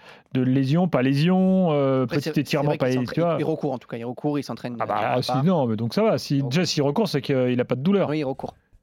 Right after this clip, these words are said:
Speaker 2: Il a recouru, euh, fin de semaine dernière.
Speaker 1: Donc là, là, c'est toi qui te fais un petit, un petit coup de panique,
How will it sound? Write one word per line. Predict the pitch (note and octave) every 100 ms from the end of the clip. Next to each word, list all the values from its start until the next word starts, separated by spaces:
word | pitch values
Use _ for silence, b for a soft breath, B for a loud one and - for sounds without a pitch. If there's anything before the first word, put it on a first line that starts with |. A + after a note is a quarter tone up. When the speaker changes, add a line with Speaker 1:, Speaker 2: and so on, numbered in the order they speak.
| -
Speaker 2:
Il |
a | B2
recouru, | A#2 - B2 B2+
euh, | A#2 A2+ A2 A2 A2+ A#2+ - C3+
fin | - C3
de |
semaine | - A#2+ A#2 A2+
dernière. | A#2+ -
Speaker 1:
Donc | D3 F3
là, | G3
là, | G#3
c'est | G#3
toi | A#3+
qui | A3
te | F#3
fais | F#3
un | E3+
petit, | F3 F3
un | E3
petit | D3+ E3
coup | E3
de |
panique, | E3 D#3